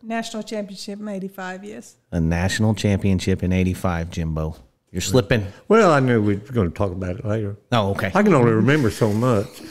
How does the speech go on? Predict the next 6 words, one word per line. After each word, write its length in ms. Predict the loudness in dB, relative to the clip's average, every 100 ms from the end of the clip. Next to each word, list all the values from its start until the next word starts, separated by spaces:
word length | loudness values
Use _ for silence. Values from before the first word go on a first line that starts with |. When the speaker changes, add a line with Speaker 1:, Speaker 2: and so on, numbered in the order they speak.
| 0 2 0 -2 -4
Speaker 2:
<laughs> 720 | -6 -6 -8 -10 -8 -6 0
That's 240 | 0 2
right. 220 | 2 0 -2 -10 -12 -12 -16 -18 -18 -12 0
That's 260 | 0 2
right. 240 | 0 0 -4 -12 _ -20 _ _ _ _ -20 _ _ -20 -18 -14
Charlotte, 520 | 0 2 4 4 2